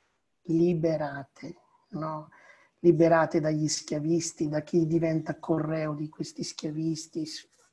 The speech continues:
chi, da chi favorisce la prostituzione, da chi la sfrutta.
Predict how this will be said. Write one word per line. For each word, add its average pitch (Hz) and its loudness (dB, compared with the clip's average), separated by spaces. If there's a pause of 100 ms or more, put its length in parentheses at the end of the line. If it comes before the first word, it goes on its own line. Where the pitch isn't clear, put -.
(120)
chi, 175 0
da 160 -2
chi 170 -2
favorisce 165 2
la 156 -2
prostituzione, 165 -6
da 156 -4
chi - -6
la 160 2
sfrutta. - -4